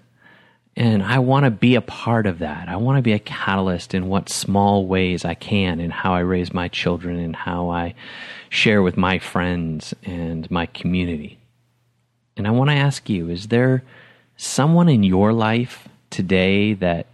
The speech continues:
you're in challenge with? Maybe you're not necessarily seeing eye to eye. Is there someone you need to work out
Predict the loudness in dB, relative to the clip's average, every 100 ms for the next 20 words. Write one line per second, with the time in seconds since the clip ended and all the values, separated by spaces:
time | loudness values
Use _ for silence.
0 | _ -14 -8 0 4 4 4 2 0 -4
1 | -2 0 0 0 0 -2 -2 -10 -20 _
2 | _ _ -20 -20 _ _ -4 0 2 2
3 | 2 2 0 -4 -2 0 2 4 4 2
4 | -4 -6 -2 0 0 -4 -8 -2 2 4
5 | 2 2 2 2 2 0 0 -2 -4 -4
6 | -2 -2 -6 -10 -10 -2 -2 -2 -6 -4
7 | 0 2 4 4 4 4 4 6 6 4
8 | 2 0 2 2 0 2 2 0